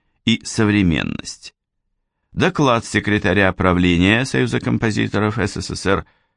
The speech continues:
Александры Пахмутовой на втором пленуме правления Союза композиторов С С С Р, посвященном состоянию и задачам советской песни. Киев, февраль тысяча девятьсот семьдесят пятого года.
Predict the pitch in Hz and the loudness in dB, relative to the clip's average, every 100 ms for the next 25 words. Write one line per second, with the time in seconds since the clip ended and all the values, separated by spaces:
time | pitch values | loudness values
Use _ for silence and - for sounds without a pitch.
0 | _ _ - 92 - 95 80 78 52 - | _ _ -2 0 0 0 0 0 -4 -2
1 | 143 - - - 50 - _ _ _ _ | -2 -2 -8 -8 -10 -12 _ _ _ _
2 | - 131 131 160 220 196 151 175 170 156 | 0 0 2 0 2 0 0 0 0 0
3 | 147 117 120 101 107 101 101 98 98 - | -2 0 2 2 2 2 0 0 -2 0
4 | 85 82 85 80 78 78 80 67 60 73 | 0 0 0 0 0 -2 -2 -2 -4 -6
5 | - 76 - - - - 147 156 - _ | -8 -8 -6 -10 -10 -2 -2 -2 -8 _
6 | _ _ - 113 104 104 - 180 180 165 | _ _ -4 -2 0 -2 0 0 2 0
7 | 151 - 180 - 98 104 135 131 113 101 | -2 -2 -6 -2 0 2 0 0 0 0
8 | - 92 85 85 80 117 135 135 117 - | -2 -2 0 0 0 0 0 0 0 -4
9 | _ - - 87 101 98 - 78 - - | _ -6 0 2 2 -2 -4 -4 -6 -10
10 | - 50 50 - _ _ _ _ _ - | -10 -10 -10 -12 _ _ _ _ _ -2
11 | 107 120 165 170 - _ _ _ _ - | 0 2 0 -4 -14 _ _ _ _ -6
12 | 101 95 92 143 151 117 110 - 85 85 | 0 2 2 0 -2 -4 -6 -6 -4 -4
13 | 78 120 131 - 95 98 98 73 - 80 | -2 -4 -4 0 2 2 0 -6 -8 -6
14 | 78 71 69 - 50 - | -4 -6 -8 -8 -10 -10